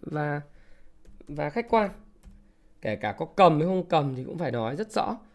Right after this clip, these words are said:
Thì kéo lên thì điểm số thì banh là cái nhóm đầu tiên. Nhóm thứ hai là nhóm của dòng họ nhà, ờ,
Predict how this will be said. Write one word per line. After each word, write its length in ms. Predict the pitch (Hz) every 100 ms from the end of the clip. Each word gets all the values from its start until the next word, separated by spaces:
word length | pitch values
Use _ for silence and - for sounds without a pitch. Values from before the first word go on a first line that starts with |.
| - - - - - - - - _ _ _ -
Thì 80 | 202
kéo 300 | 190 202 185
lên 260 | 247 247 233
thì 80 |
điểm 240 | 208 180 127
số 260 | 160 156
thì 120 | 226 175
banh 280 | 214 240 160 -
là 180 | 165 151
cái 140 | 180
nhóm 200 | 190 175
đầu 100 | 196
tiên. 280 | - 247 185 - - _ _ _ _ _ _ _ _
Nhóm 220 | 147 151 160
thứ 100 | 214
hai 360 | 233 233 160 - - - - - - - - - - - - - - - -
là 120 | 165
nhóm 360 | 160 170 160 214
của 140 | 226
dòng 280 | 156 156 151
họ 420 | 151 - 156 151 147
nhà, 420 | 147 143 143 143 - - _ - - - -
ờ, 720 | - 143 143 135 135 135 139